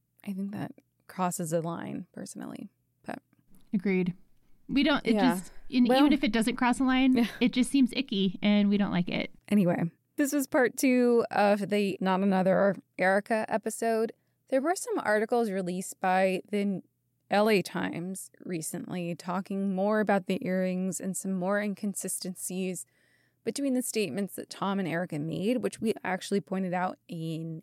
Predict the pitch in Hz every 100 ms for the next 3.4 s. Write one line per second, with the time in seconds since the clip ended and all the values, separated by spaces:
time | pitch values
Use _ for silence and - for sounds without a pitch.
0 | - 196 - 202 202 196 220 214 - 170
1 | 185 190 226 247 - 220 190 - _ _
2 | - 202 208 262 269 247 - 226 185 185
3 | 190 190 180